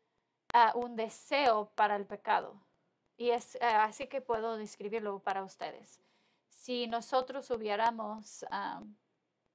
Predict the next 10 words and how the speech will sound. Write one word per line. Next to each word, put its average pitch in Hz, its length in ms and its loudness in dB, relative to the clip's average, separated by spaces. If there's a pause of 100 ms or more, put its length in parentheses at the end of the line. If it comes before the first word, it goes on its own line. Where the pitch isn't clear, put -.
(760)
pudiéramos 226 640 0
entrar 208 500 0
en 208 120 -8
un 202 180 -8
edificio 196 720 -10
que, 190 500 -4
eh, - 400 -2 (460)
fue 233 200 4
recientemente 233 680 -4
pintado 190 760 -4